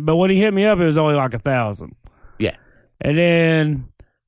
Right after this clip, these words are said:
Speaker 1: he tagged us in Facebook, and then now I can't find it. Either he deleted his profile
Speaker 2: Or blocked you, one of the two.
Speaker 1: or, or blocked me, and he was like, "I wanna thank a podcast with Mo and, and Snappy,"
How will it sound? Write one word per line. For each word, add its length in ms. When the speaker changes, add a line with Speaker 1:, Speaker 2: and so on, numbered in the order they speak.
Speaker 1:
he 140
tagged 400
us 160
in 120
Facebook, 1000
and 120
then 160
now 220
I 40
can't 260
find 320
it. 140
Either 320
he 80
deleted 460
his 140
profile 920
Speaker 2:
Or 140
blocked 340
you, 80
one 120
of 100
the 100
two. 60
Speaker 1:
or, 300
or 200
blocked 360
me, 180
and 400
he 80
was 160
like, 220
"I 80
wanna 220
thank 280
a 60
podcast 640
with 100
Mo 520
and, 280
and 160
Snappy," 880